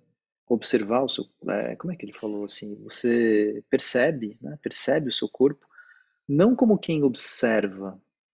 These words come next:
não no lugar de um observador, mas como quem experiencia.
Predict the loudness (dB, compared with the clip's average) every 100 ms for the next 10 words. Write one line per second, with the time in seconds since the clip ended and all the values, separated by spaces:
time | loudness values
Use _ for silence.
0 | 0 4 6 6 6 4 2 0 -2 2
1 | 2 2 0 2 0 0 -8 _ _ _
2 | _ _ _ _ _ -6 -2 -2 -2 -4
3 | 2 2 2 -2 -4 -4 -2 0 0 0